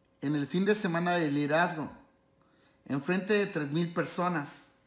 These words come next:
El punto número siete es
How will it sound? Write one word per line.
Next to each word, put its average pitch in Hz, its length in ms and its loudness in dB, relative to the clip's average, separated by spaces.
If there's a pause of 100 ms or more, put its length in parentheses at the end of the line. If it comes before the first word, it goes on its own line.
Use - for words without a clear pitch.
(3500)
El 147 160 -2
punto 196 260 2
número 226 300 8
siete 202 500 2 (1000)
es 175 440 -4